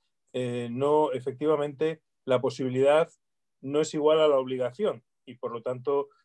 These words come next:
creemos que este, que esta disposición, pues, eh, mm, debería, debería matizarse de tal manera que quedase,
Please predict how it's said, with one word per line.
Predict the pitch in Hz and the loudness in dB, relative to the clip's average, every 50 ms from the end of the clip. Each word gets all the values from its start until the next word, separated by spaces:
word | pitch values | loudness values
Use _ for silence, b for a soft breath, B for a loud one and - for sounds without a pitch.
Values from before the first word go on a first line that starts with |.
| b _ _ | b _ _
creemos | - 127 123 127 135 143 135 | -6 -4 -4 -2 -4 -6 -8
que | - - 139 | -4 -4 -4
este, | 131 131 _ - 139 135 135 135 135 131 131 131 127 123 127 | -4 -4 _ -2 0 0 2 2 0 0 0 0 -2 -4 -6
que | _ 127 | _ -10
esta | 123 123 _ - 131 131 131 127 127 | -10 -4 _ 0 0 2 2 0 0
disposición, | 127 120 - - 123 127 120 123 131 127 131 135 143 - _ _ _ _ _ _ _ _ | -2 -4 -8 -10 -10 -10 -10 -4 -2 -2 -2 -2 -6 -12 _ _ _ _ _ _ _ _
pues, | - 120 117 110 - - | -4 -4 -4 -4 -6 -6
eh, | - 113 110 110 110 107 107 107 104 - | -4 -2 -2 0 -2 0 -2 -4 -4 -6
mm, | 123 117 113 107 107 107 104 104 101 101 104 | -10 -8 -6 -6 -4 -4 -4 -4 -4 -6 -2
debería, | 104 110 107 107 107 117 117 117 120 123 127 123 123 127 120 | 0 0 0 2 0 2 4 6 6 6 8 6 6 4 2
debería | 117 110 107 104 113 113 117 | 0 -2 -2 -2 -2 -2 -2
matizarse | 120 123 120 120 120 107 120 120 117 - - 131 | -2 -2 -4 -4 -4 -4 -4 -4 -4 -2 -2 -2
de | 120 113 | -2 0
tal | - 117 117 | -2 -2 -2
manera | 117 117 120 120 123 120 | -2 -6 -4 -4 -4 -4
que | - 120 | -6 -10
quedase, | - 113 107 110 120 117 - - 123 123 117 113 | -8 -8 -4 -4 -4 -6 -6 -8 -8 -8 -8 -10